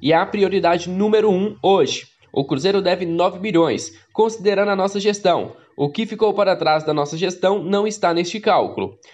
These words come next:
Se eu estou na cadeira de presidente e assino, a responsabilidade tem que ser minha.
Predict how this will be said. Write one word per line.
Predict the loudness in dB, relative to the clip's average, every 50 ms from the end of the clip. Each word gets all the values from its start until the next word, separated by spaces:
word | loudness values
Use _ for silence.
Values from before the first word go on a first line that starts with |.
| -20 _ -18
Se | -8 -2 0
eu | 0 0 0
estou | -2 -2 -2 0 0 0
na | 0 0
cadeira | 0 0 0 0 0 -2 -2
de | -4 -4
presidente | -4 -4 -4 -4 -4 -2 -2 -2 -2 -2 -4 -10 -12 -10
e | -6 -2 0 0
assino, | 0 0 -2 -6 -12 -8 -6 -4 -2 0 0 0 -2 -2 -8 _
a | -6 -4
responsabilidade | -2 -2 -2 -2 -2 -2 -2 -2 -2 -2 -4 -2 0 0 0 0 0 -2 -4
tem | -2 -2 -2 -2
que | -2
ser | -2 0 0 0 0
minha. | -2 -4 -2 0 0 -2 -2 -6